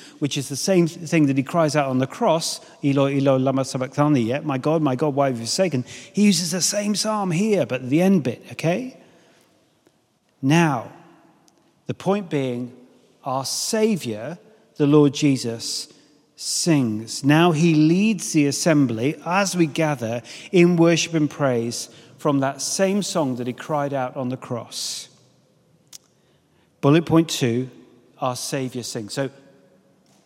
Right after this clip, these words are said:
God sings, our Savior sings. Third point, go back to Psalm chapter forty.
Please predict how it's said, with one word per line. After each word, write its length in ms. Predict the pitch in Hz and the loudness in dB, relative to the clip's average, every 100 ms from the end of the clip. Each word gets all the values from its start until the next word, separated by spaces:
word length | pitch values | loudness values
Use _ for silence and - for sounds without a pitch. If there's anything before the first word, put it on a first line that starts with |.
| _ | _
God 180 | - 160 | 0 0
sings, 460 | - 208 254 - - - | 2 0 0 -6 -12 -6
our 120 | 135 | -4
Savior 320 | - 165 151 | 2 2 2
sings. 240 | 135 123 - | 0 -2 0
Third 320 | 196 185 170 | 2 2 2
point, 240 | 156 123 - - - | 0 0 -4 -18 -2
go 140 | 202 | 0
back 180 | 196 196 | 2 0
to 140 | - 170 | -2 -4
Psalm 680 | - - 233 185 139 185 185 - - - | -4 -2 0 2 0 -2 -6 -14 -20 -4
chapter 320 | - 156 165 | -2 -2 -4
forty. 580 | - 196 185 - 131 | -2 2 2 0 -4